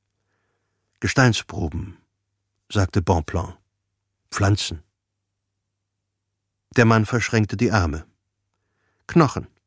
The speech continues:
sagte Humboldt. Bonpland zuckte zusammen. "Knochen?"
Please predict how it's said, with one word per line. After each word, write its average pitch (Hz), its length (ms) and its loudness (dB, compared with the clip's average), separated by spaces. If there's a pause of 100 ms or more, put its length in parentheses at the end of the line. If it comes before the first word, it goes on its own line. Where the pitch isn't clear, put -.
(640)
sagte 98 380 0
Humboldt. 82 480 -4 (920)
Bonpland 107 540 2
zuckte - 360 -4
zusammen. 98 540 -2 (1300)
"Knochen?" 101 460 -4